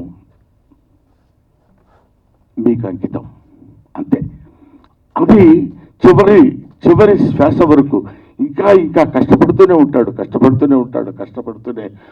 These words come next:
ఉండాలి, ఉండాలని భగవంతుడిని నేను కోరుకుంటూ. చూడండి ఎంత త్యాగం చేసి, ఎన్ని అంటే, ఎవడే మరి ఇప్పుడు ఇట్లాంటి సినిమాలండి మేము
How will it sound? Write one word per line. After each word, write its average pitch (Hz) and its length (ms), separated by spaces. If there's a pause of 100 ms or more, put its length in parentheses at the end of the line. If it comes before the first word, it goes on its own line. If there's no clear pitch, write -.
(160)
ఉండాలి, 170 720
ఉండాలని 127 560
భగవంతుడిని 131 600
నేను 107 220 (120)
కోరుకుంటూ. - 460 (920)
చూడండి 104 500 (540)
ఎంత 131 380
త్యాగం 117 400
చేసి, 117 320
ఎన్ని 160 320 (460)
అంటే, 147 180 (540)
ఎవడే 190 300
మరి 170 180
ఇప్పుడు 120 200
ఇట్లాంటి 135 400
సినిమాలండి 160 520
మేము 131 240